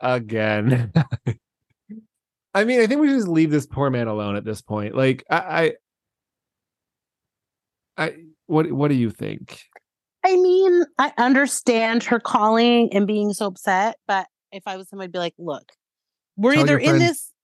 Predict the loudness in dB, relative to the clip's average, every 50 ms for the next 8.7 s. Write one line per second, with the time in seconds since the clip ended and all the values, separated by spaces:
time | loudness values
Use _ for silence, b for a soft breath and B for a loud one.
0 | _ _ _ _ -10 -6 -2 0 0 0 0 0 -2 -2 -2 -2 -2 0 0 0
1 | -2 -2 -2 -4 -4 -6 -6 -8 -8 -8 -8 -8 -8 -8 -8 -8 -8 -8 -10 -12
2 | -6 -2 -2 -2 -2 -2 -2 -2 0 0 2 2 2 4 4 2 0 -2 -6 -6
3 | -4 0 0 0 2 0 -2 -2 -4 -2 -2 0 2 2 0 0 -2 -2 0 0
4 | 0 0 0 -4 _ -12 -10 -8 -6 -6 -4 -4 -4 -6 -8 -8 -8 -8 -4 -2
5 | 0 0 2 0 0 -2 -2 -4 -2 0 0 0 0 -4 -8 -6 -4 -2 0 2
6 | 2 2 0 0 -2 -4 -6 b b b b b b b _ _ _ _ _ _
7 | -20 -8 -2 2 4 4 4 4 4 2 2 2 2 4 4 4 4 4 4 4
8 | 2 2 0 -2 -2 -2 0 0 2 2 2 2 0